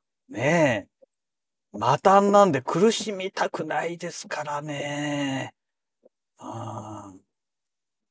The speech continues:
で、それ打ったら今度また四回目でしょ？四回目は今度いつなんでしょうかね。それが気になるとこですけどね。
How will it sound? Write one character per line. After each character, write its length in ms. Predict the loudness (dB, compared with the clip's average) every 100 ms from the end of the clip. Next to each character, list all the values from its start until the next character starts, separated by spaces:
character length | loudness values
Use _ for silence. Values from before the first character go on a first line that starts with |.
| _
で、 100 | 0
そ 120 | 6
れ 80 | 8
打 60 | 8
っ 40 |
た 120 | 8
ら 80 | 6
今 160 | 6 4
度 60 |
ま 120 | 4 2
た 100 | 2
四 240 | 0 4
回 160 | 6 6
目 100 | 4
で 80 |
し 100 | 0
ょ？ 160 | -2 -2 4
四 300 | 6 8 6
回 200 | 6 10
目 100 | 10
は 80 | 8
今 120 | 6
度 80 | 4
い 80 |
つ 120 | 4 4
な 80 | 4
ん 60 |
で 100 | 2
し 100 | -2
ょ 40 | -6
う 40 |
か 140 | -4
ね。 180 | 2 2 0 _ _ -20 _ _ _ _ _ _ _ _ _ _ _ _ _ _ _ _ _ _ _
そ 180 | 0 4
れ 100 | 6
が 100 | 6
気 140 | 4
に 120 | 2 6
な 120 | 6
る 80 | 6
と 80 |
こ 100 | 2
で 100 | -2
す 80 | -4
け 80 | -6
ど 100 | -6
ね。 200 | -4